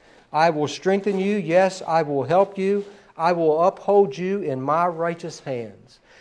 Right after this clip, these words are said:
You know, as we look at all this, I know we've talked about it a lot already, but if we look at all that's going on in the world and you look at the stock market that's tumbling in and crashing and all these events being canceled, and,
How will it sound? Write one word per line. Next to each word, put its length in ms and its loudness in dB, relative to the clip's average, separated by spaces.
You 80 -8
know, 240 4
as 100 -8
we 360 -6
look 320 2
at 140 -2
all 320 6
this, 120 -2
I 120 0
know 160 2
we've 200 -6
talked 280 2
about 260 0
it 60 -4
a 60 -8
lot 220 2
already, 360 -4
but 180 -10
if 100 -14
we 100 -8
look 180 -2
at 80 -8
all 240 0
that's 160 -6
going 260 -6
on 180 -2
in 100 -4
the 60 -6
world 380 2
and 160 -4
you 60 -8
look 240 -4
at 100 -14
the 140 -12
stock 420 -2
market 400 -6
that's 220 -8
tumbling 480 -2
in 180 -4
and 180 -8
crashing 600 -2
and 260 -10
all 180 0
these 240 -6
events 500 -8
being 320 -6
canceled, 800 -4
and, 260 -12